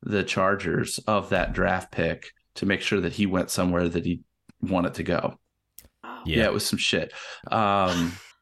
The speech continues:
Speaker 3: Because
Speaker 1: yeah, there's
Speaker 3: typically, first draft pick is, like,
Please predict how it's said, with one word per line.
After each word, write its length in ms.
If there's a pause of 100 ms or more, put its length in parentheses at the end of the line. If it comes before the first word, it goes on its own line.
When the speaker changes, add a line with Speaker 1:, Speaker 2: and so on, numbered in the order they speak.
(120)
Speaker 3:
Because 100
Speaker 1:
yeah, 120
there's 200
Speaker 3:
typically, 480
first 480
draft 440
pick 400
is, 440
like, 380